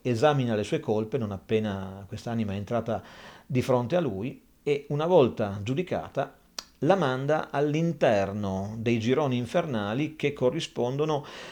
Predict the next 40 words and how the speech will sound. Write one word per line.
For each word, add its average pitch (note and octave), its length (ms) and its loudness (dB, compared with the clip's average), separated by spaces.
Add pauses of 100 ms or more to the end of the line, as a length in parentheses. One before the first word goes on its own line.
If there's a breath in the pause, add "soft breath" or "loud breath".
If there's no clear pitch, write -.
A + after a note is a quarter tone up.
eh, - 100 -4
al D#3 280 4
numero F#3+ 500 2
delle D#3 320 2
volte F3+ 300 2
in D3 100 2
cui D3 220 4
egli D3 180 6
avvolge A2 460 4
la A2+ 80 4
sua C3+ 180 0
coda. F2+ 400 -4 (1500 loud breath)
Dico E3 360 4
che B2+ 240 6
quando E3+ 340 10
l'anima C#3 520 6
malnata, A#2 520 4
e G#2 60 4
sono A2+ 540 2
al G2 120 4
verso A2+ 300 2
sette, A#2+ 640 0
gli C3 140 -2
vien C#3 180 2
dinanzi, B2+ 560 0
tutta E3+ 300 2
si C3 100 0
confessa, A#2 720 0
e A#2 60 0
quel C#3 220 6
conoscitor C3+ 520 6
delle A#2 220 6
peccata E3 480 2
vede A2 280 2
qual C3 180 6
luogo B2+ 260 6
d'inferno A2 800 0
è G#2+ 120 2
da G#2 140 2
essa. F2 420 -6